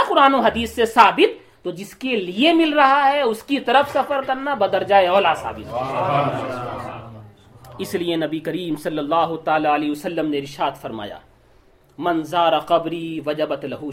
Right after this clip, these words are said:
شفاعتی"، جس نے میری قبر کی زیارت کی اس کے لیے میری شفاعت واجب ہو گئی، میری شفاعت واجب ہو گئی۔ یہاں پر کیا ہے ذرا الفاظ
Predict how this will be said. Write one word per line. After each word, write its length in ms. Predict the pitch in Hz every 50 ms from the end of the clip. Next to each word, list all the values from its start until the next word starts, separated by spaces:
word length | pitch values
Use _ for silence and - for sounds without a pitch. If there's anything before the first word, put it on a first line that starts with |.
| -
شفاعتی"، 580 | - 127 - 180 185 175 131 110 - - - 98 - _ _ _ - - - - - - - - - _ _ -
جس 300 | - 139 190 - - -
نے 280 | 175 180 185 180 175
میری 340 | 170 165 156 156 160 160 156
قبر 320 | 147 151 - 180 180 180 175
کی 280 | 185 180 - - 170
زیارت 580 | 147 135 147 160 156 160 175 175 175 - - -
کی 400 | 180 196 214 240 262 285 302 285 - - _ _ _ _ _ -
اس 180 | 214 202 202 -
کے 160 | - 196 180
لیے 360 | 170 170 170 175 175 165 165
میری 320 | 151 151 156 151 170 165 160
شفاعت 600 | - - 160 139 147 170 160 160 156 151 151 - 127 -
واجب 440 | - - - - - 131 120 113
ہو 100 | - - -
گئی، 160 | - - - - - 98 95 98 101 104 101 98 95 92 - - - 104 101 - - - - - - - 147
میری 260 | 180 196 202 185 185
شفاعت 560 | 170 - 190 165 - 175 170 170 160 160 143 135
واجب 360 | 151 160 156 156 139 135 113
ہو 200 | 117 120 110 101
گئی۔ 200 | 104 98 104 120
یہاں 200 | 156 165 190 190
پر 160 | 185 - 190
کیا 280 | 185 - 196 185 180 175
ہے 140 | 185 185 180
ذرا 160 | 170 165 160
الفاظ 460 | 156 151 156 170 165 165 160 - -